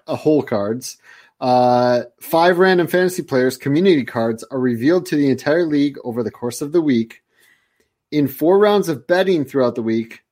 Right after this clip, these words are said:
before the Thursday, Sunday, Monday games, and after the Monday game, owners decide whether they want to stay in the game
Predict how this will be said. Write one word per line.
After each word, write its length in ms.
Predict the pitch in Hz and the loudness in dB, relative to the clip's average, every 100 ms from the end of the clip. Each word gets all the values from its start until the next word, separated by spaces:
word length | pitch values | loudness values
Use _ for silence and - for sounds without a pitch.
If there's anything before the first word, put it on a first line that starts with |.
| _ _ _ | _ _ _
before 320 | 127 127 127 | -8 -2 -2
the 120 | 113 | -2
Thursday, 500 | 110 143 156 - 151 | -2 0 0 2 2
Sunday, 420 | 147 - 135 135 131 | 2 0 -2 0 0
Monday 600 | 127 123 123 123 120 120 | 0 -2 -2 0 0 -4
games, 540 | - 127 123 123 117 | -4 -4 -2 -4 -8
and 240 | - 117 107 | -10 -10 -6
after 320 | 123 123 117 | -8 -6 -8
the 80 | 101 | -8
Monday 300 | 98 90 87 | -10 -10 -10
game, 320 | 90 104 117 _ _ _ _ _ | -10 -10 -12 _ _ _ _ _
owners 340 | 156 165 156 | 0 2 2
decide 720 | - 165 - 147 147 147 143 - | 0 -2 2 4 6 4 4 -4
whether 320 | 139 135 135 | 0 0 2
they 140 | 135 127 | 2 2
want 260 | 131 135 | 0 -4
to 160 | 117 135 | -8 -10
stay 420 | - - 151 160 | -10 -2 0 0
in 120 | 185 | -2
the 60 | 196 | -4
game 520 | 160 151 143 156 165 | -2 -2 0 -2 -8